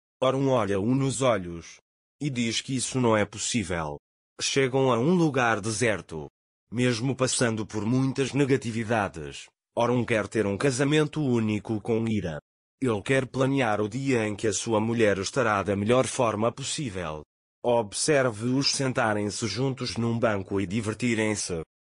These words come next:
Obrigado. Obrigado pelo seu apoio.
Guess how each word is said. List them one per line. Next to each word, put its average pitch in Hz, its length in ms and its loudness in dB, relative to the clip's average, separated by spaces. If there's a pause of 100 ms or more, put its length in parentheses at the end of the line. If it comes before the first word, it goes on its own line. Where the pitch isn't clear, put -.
(160)
Obrigado. 120 720 -2 (380)
Obrigado 139 640 0
pelo 135 300 -2
seu 104 300 -2
apoio. 98 600 0